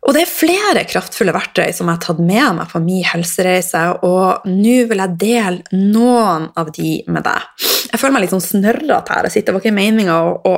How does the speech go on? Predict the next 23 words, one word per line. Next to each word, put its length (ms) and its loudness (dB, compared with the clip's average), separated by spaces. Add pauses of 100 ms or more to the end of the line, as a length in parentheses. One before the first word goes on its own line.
(140)
planlagt 560 0
å 60 -2
begynne 240 -2
å 60 -14
skrike, 440 -2
altså, 200 -2
men 160 2
jeg 760 -6
har 80 4
litt 140 0
sånn 100 -2
snørrende 720 0
i 80 -4
halsen. 360 0
<laughs> 60 4 (3000)
Åh, 240 4
jeg 80 2
er 80 -4
fortsatt 400 -2
skikkelig 720 -2
klam 240 0
i 80 -4
hendene. 480 0